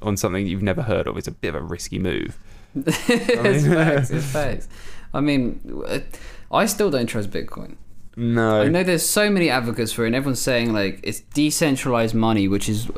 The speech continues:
Speaker 2: what makes it, um, so appealing to a lot of people, is the fact that it's not, um, run by the government.
Speaker 1: Yeah.
Speaker 2: So all the, um, all the money in the world except for Bitcoin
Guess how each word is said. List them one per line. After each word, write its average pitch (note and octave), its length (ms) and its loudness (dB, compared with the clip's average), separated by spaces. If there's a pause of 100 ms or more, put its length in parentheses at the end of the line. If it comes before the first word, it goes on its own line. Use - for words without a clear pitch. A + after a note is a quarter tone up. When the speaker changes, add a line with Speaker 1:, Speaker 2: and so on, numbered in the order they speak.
(180)
Speaker 2:
what F3 180 4
makes F3+ 260 0
it, C#3+ 120 4
um, A#2 420 2 (380)
so - 160 2
appealing C3 360 2
to A#2 120 2
a - 20 4
lot A2+ 140 4
of - 80 -2
people, A2 380 0
is G2+ 240 0
the G#2+ 100 -4
fact A#2 340 0
that G2+ 160 0 (100)
it's G2+ 220 -2
not, A2+ 400 0 (320)
um, F2+ 380 -2
run G#2 120 2
by G#2 120 2
the F#2 80 0
government. A2+ 520 0 (380)
Speaker 1:
Yeah. A#2 240 4
Speaker 2:
So G2+ 180 2 (460)
all D#3+ 240 2
the, C#3+ 200 4
um, A#2 200 2
all D#3 140 4
the D3+ 80 4 (180)
money B2 420 2
in G#2+ 120 2
the A2 80 4
world A2 440 2
except G#2 300 -2
for - 80 -14
Bitcoin F#2 540 -4